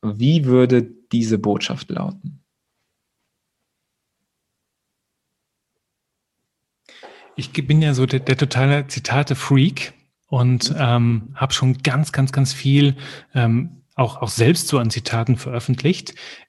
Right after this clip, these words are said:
Speaker 2: Das möchte ich jetzt aber alles gar nicht nehmen. Ich möchte eins nehmen, an dem ich aktuell immer noch arbeite und das mich immer noch erfüllt. Ähm, und zwar ist das von, äh, Aravinda Himadra. Äh, weiß ich, ob man den kennt.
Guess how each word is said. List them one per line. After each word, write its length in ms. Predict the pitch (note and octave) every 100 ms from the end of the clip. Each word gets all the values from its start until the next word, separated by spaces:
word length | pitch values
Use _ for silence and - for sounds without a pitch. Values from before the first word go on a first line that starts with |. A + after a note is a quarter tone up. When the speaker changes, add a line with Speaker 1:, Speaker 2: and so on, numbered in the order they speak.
| _
Speaker 2:
Das 200 | - A#2+
möchte 220 | D#3 D#3 D3
ich 60 |
jetzt 160 | C3 C3+
aber 180 | C3+ B2
alles 260 | C3+ C3+
gar 160 | - B2
nicht 240 | B2+ -
nehmen. 340 | B2 D3 C3 C#3
Ich 160 | D3 -
möchte 360 | D3+ - -
eins 300 | - E3 E3
nehmen, 360 | C#3 C3+ E3+ F#3
an 200 | C#3+ A#2
dem 240 | B2 B2 C3+
ich 300 | F#3 - -
aktuell 460 | - - A#2+ B2+
immer 200 | D3+ C3
noch 220 | B2+ A2+
arbeite 680 | - C#3+ B2+ G#2+ A2 - G3+ G3+ - - -
und 120 | A#2+
das 140 | A#2+
mich 160 | B2+ A#2
immer 160 | C#3 D3+
noch 140 | B2
erfüllt. 680 | A#2+ G#2+ - E3 B2 F#3 - - - - - _
Ähm, 320 | A2+ A2 A#2+ D#3+
und 140 | A#2
zwar 340 | - B2 D#3
ist 180 | D3+ -
das 240 | D#3 D3 - - -
von, 420 | - - A#2+ A#2+
äh, 340 | C3+ G#2+ A2 B2+
Aravinda 460 | A#2 A#2 A2 D#3 D#3
Himadra. 880 | F#2 A#2+ C3 D#3 G#2 G2 E3 - - - - - - -
Äh, 160 | G#2
weiß 220 | G2+ A#2 C3+
ich, 80 |
ob 80 | B2
man 80 | A2
den 200 | G#2 G#2
kennt. 420 | - A#2 F3 -